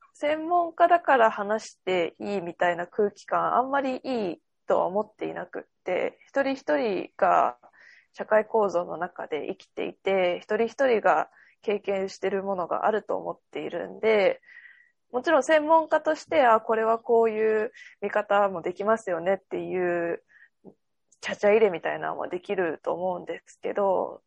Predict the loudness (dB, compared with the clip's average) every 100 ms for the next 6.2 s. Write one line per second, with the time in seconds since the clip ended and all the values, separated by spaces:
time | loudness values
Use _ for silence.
0 | _ -6 -2 -2 -2 -4 -2 2 6 4
1 | 2 -4 -4 -6 -4 -2 0 0 0 0
2 | 2 2 2 -2 -6 -4 -6 -8 _ -20
3 | -20 -20 -20 -20 _ -2 -2 -4 -6 -6
4 | -6 -2 -2 2 4 4 4 0 2 2
5 | 0 -8 -8 -4 -4 -2 -6 _ -2 0
6 | 0 -2